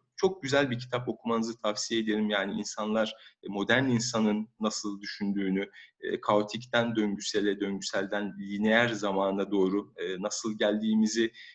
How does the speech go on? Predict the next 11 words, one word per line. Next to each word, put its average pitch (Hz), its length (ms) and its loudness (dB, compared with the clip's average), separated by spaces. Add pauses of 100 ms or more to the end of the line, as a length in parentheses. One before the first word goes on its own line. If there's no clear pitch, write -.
(140)
e, - 320 -8
inceliyor. 117 720 2
E, - 280 -12 (120)
ardından 110 600 4
da, 127 340 -2 (220)
e, - 340 -6
dönüp 123 340 4 (1700)
şu - 220 0
anda 104 280 4
Amerika'da 104 880 0
neden 104 680 2